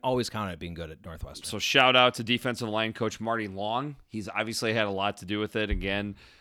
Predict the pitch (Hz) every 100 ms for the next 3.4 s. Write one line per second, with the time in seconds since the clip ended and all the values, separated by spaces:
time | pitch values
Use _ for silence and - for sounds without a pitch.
0 | _ 95 98 - 117 107 117 117 - -
1 | 107 104 104 - 90 98 104 113 113 -
2 | - _ _ _ 131 160 127 170 180 147
3 | 143 139 131